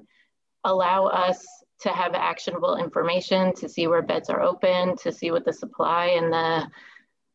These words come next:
to see what the sort of, how many people are coming in, what is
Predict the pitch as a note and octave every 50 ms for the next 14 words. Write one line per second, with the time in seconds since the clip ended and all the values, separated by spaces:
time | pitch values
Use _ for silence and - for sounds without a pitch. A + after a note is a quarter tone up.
0 | - - - - - - - G#3 - - A#3+ A3 A3 G#3 G3+ F#3 F#3 F#3 - -
1 | G3+ F#3 F3 F3 F3 E3+ E3 F3 - - - - F#3+ F3+ F3 E3 D#3+ D#3 D3 -
2 | - - - - _ _ _ _ - - - G#3 G#3 G#3 G#3 G3+ G3 G#3 G3 F#3
3 | F#3+ F3 E3 E3 - F3+ E3+ F3 E3 F3+ G#3+ G#3+ G#3+ G#3 G3+ G3+ G3+ G3 - -
4 | - - - F3 F#3 F3+ F#3 F3 - - - - _ _ _ _ _ _ - -
5 | F3 D#3